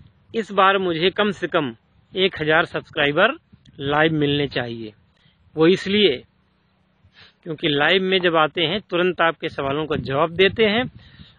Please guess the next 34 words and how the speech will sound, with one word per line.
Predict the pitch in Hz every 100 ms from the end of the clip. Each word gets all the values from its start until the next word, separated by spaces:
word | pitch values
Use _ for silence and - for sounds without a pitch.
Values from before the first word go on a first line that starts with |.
| -
और | 196 233 220
अगर | 202 240
आप | 220 208 202
ना | 202 190
भी | 196
पूछें | - 180 - 208 208
तो | 170 165
कोई | 190 185
न | 170
कोई | - 190 208
आपके | 170 165 196
प्रश्न | 180 160 160 143
को | 220
पूछ | - 180 175 156
लेता | 139 156 135
है | 185 254 _ _ - _ - 180
और | 185
उसके | 190 - 226
उत्तर | 190 202
को | 175 185
सुन | - 220
करके | 202 170 156 160
आप | 165 180
भी | 139 165 311 403 - _ _ - _ _ _ _ _ -
अपने | 175 233 220
आप | 185 156
बिना | 151 185
पूछे | 180 185 160 180
आपको | 160 - 156
उत्तर | 185
प्राप्त | 170 160 135 -
हो | 139
जाता | 127 127 190 190
है | 202